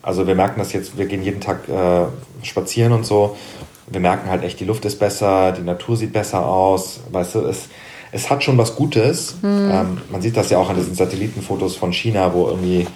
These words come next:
Speaker 1: die Luftverschmutzung auf einmal weg ist,
Speaker 2: Ja.
Speaker 1: äh, nach,
Speaker 2: <laughs>
Speaker 1: weißt du?
Speaker 2: Witzig,
Speaker 1: Also ich meine, das
Speaker 2: ne?
Speaker 1: ist halt ein,
Speaker 2: Ja.
Speaker 1: das ist halt ein perfektes Beispiel dafür. Wir, wir ver-, verpesten unseren, unseren wunderschönen Planeten und denken gar nicht drüber nach.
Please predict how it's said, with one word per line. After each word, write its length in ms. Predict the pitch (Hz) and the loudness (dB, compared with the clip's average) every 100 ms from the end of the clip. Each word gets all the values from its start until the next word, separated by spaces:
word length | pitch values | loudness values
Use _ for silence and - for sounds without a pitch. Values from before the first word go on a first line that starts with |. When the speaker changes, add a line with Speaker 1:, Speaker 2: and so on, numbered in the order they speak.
| - - | -14 -4
Speaker 1:
die 40 | |
Luftverschmutzung 1040 | 90 113 - - 92 95 90 - 98 - 92 | 0 0 0 -2 0 0 -4 -4 -6 -2 -2
auf 100 | 87 | 0
einmal 180 | 90 82 | 0 0
weg 160 | 85 - | 0 0
ist, 300 | 73 - - | -4 -4 0
Speaker 2:
Ja. 100 | 214 | 0
Speaker 1:
äh, 40 | 165 165 | 0 -8
nach, 380 | - - - | -10 -4 0
Speaker 2:
<laughs> 560 | - 349 - _ - - | 0 -2 -4 _ -14 -6
Speaker 1:
weißt 180 | 87 - | -4 0
du? 40 | 123 | 0
Speaker 2:
Witzig, 260 | - - - | 0 0 2
Speaker 1:
Also 120 | 104 | 4
ich 40 | 113 | 4
meine, 120 | 117 | 4
das 60 | 233 | 2
Speaker 2:
ne? 40 | |
Speaker 1:
ist 80 | 139 | 2
halt 140 | 135 | 2
ein, 100 | 110 | 2
Speaker 2:
Ja. 40 | - - - | 0 -4 -2
Speaker 1:
das 160 | 127 | -2
ist 80 | 143 | 0
halt 120 | 151 | 0
ein 100 | 135 | 0
perfektes 440 | 127 135 151 147 139 | -2 -2 0 -2 2
Beispiel 340 | 123 147 - | 2 2 0
dafür. 320 | 98 95 107 98 | -2 -2 -2 2
Wir, 220 | 101 101 - - - - | 2 2 -8 -20 -20 -10
wir 80 | 110 | -4
ver-, 200 | - 110 | 2 2
verpesten 640 | - - 120 147 147 - | 2 -2 -2 -2 -4 -2
unseren, 320 | 107 120 110 110 | 0 2 2 -2
unseren 420 | 107 110 110 104 | -2 0 0 0
wunderschönen 400 | 131 131 - 117 | 2 2 2 0
Planeten 680 | 110 104 127 104 95 127 - | 0 2 0 0 -2 -2 -2
und 180 | 98 92 | -4 2
denken 240 | 120 135 | 2 4
gar 140 | 117 113 | 2 2
nicht 140 | 117 | 0
drüber 140 | 107 92 | 0 2
nach. 260 | 87 123 | 2 2